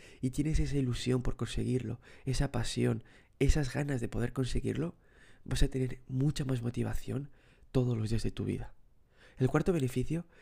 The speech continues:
es que te vas a sentir mucho más realizado. Y volvemos al ejemplo que he puesto al principio, el de que puedes tener una casa increíble, un coche increíble, un trabajo increíble, pero no sentirte realizado.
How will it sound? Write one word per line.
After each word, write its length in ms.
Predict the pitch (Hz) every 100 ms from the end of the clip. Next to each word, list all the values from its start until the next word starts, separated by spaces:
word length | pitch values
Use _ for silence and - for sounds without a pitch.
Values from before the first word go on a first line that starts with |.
| -
es 120 | - -
que 100 | 123
te 80 |
vas 160 | 139 143
a 40 |
sentir 380 | 139 127 123 135 -
mucho 340 | 131 135 135
más 100 | 127
realizado. 520 | 120 110 - 107 113 - - - -
Y 80 | 143
volvemos 340 | 143 147 175
al 80 | 165
ejemplo 320 | 143 143 135
que 80 | 131
he 20 |
puesto 220 | 123 123 123
al 100 | 117
principio, 540 | 117 110 113 - 107 - - -
el 160 | - 120
de 100 | 120
que 120 | 123
puedes 200 | 127 135
tener 160 | - 131
una 220 | 120 117
casa 220 | 117 123
increíble, 440 | 117 - 117 104
un 60 | 113
coche 240 | 131 127
increíble, 380 | 123 - 120 110
un 60 | 113
trabajo 260 | 123 120
increíble, 540 | 120 110 - 123 156 170 _ _ _ - - -
pero 200 | 127 113
no 80 |
sentirte 460 | 131 131 - 120 120
realizado. 600 | 110 101 107 - 104 110